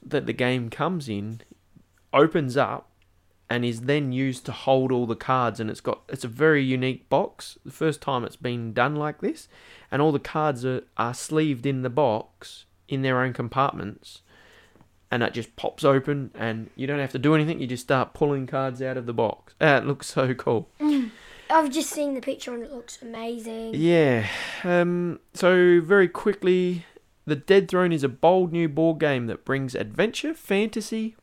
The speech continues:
Speaker 1: player versus player, and an open world gameplay together. With competitive, solo,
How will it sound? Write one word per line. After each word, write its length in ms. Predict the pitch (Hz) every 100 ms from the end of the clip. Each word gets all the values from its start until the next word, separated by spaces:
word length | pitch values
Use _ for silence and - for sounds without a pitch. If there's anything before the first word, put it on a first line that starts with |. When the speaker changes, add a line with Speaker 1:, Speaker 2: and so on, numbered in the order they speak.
| -
Speaker 1:
player 320 | - 226 233
versus 400 | 196 208 208 190
player, 480 | - 170 180 180 185 _ _ _ -
and 160 | 127
an 100 | 127
open 460 | 156 226 165 127 120
world 400 | 113 113 113 113
gameplay 580 | 120 123 123 127 120 127
together. 500 | 131 117 104 104 104 _ - - - - _
With 240 | - 120 -
competitive, 680 | 117 - 185 202 220 220 - _
solo, 800 | - - 131 117 110 117 123 165